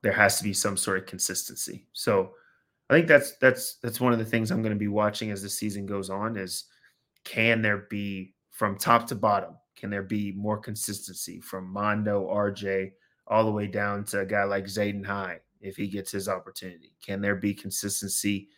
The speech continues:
each and every time they step on the floor? 'Cause that's gonna be important as the season, you know, kinda comes into tournament time and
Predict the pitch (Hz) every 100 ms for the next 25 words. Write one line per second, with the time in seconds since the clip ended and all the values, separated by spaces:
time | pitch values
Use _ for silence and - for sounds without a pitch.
0 | _ _ _ - 113 113 107 98 - 98
1 | 95 95 - 98 92 87 - 101 95 92
2 | 95 98 98 98 92 92 87 - 104 92
3 | 90 - _ _ _ - 95 95 - -
4 | 87 87 90 - _ _ 98 92 - 95
5 | 90 87 _ _ _ _ _ _ - 107
6 | 95 92 90 - 98 92 90 95 95 92
7 | 90 85